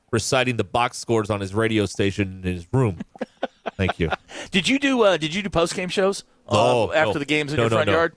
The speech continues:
Speaker 1: No, no, I never did post-game
Speaker 2: Okay.
Speaker 1: shows.
Speaker 2: Never
Speaker 1: No.
Speaker 2: did post-game.
Speaker 1: Yeah, that's right. Uh,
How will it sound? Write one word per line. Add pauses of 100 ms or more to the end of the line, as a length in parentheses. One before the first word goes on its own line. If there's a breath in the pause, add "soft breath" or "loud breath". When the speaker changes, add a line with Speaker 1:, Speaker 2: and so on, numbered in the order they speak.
Speaker 1:
No, (220)
no, (200)
I
never
did
post-game
Speaker 2:
Okay.
Speaker 1:
shows. (440)
Speaker 2:
Never
Speaker 1:
No.
Speaker 2:
did
post-game. (280)
Speaker 1:
Yeah, (680)
that's
right. (800)
Uh,